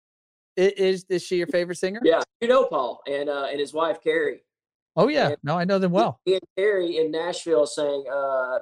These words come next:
Speaker 2: Party in the U S A at one of, at that, uh, that last night, that, um, that little get-together we had. I don't, I don't know if you made it. Did you see Chad Russell singing, rapping that night?
Speaker 1: <gasps> I watched the video.
Speaker 2: Yeah, I,
Speaker 1: I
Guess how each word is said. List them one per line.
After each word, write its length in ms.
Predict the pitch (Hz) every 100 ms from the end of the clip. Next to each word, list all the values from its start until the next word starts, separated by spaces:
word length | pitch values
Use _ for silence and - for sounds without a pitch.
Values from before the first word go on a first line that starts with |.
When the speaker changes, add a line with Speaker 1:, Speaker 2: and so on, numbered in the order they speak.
| -
Speaker 2:
Party 200 | 147 156
in 60 |
the 60 | 151
U 80 | 156
S 120 | 147
A 160 | 165 139
at 100 | 131
one 120 | 139
of, 100 | 131
at 140 | 135 -
that, 200 | - 139
uh, 240 | 135 127
that 200 | 139 131
last 300 | 143 151 -
night, 300 | 156 156 135 -
that, 200 | 131 117
um, 320 | 127 117 110 _ - -
that 180 | 131 131
little 180 | 147 135
get-together 480 | 156 151 135 120
we 120 | 120 123
had. 300 | 120 113 -
I 60 | -
don't, 120 | 151 143
I 40 |
don't 60 | 180
know 120 | 175
if 60 |
you 100 | 170
made 200 | 156 170 -
it. 180 | - _ _ _ _ _ _ 143
Did 100 | 170
you 80 |
see 180 | 202 240
Chad 240 | - 220 214
Russell 260 | 214 220
singing, 340 | 202 220 233 196
rapping 420 | 196 214 247 240
that 180 | 233 240
night? 260 | 240 254 240 _ _ _
Speaker 1:
<gasps> 440 | - 294 - - -
I 100 | 214
watched 260 | 233 254 -
the 60 |
video. 480 | 202 208 202 143 117 _ _ _ -
Speaker 2:
Yeah, 220 | 147 160
I, 100 |
Speaker 1:
I 80 | 156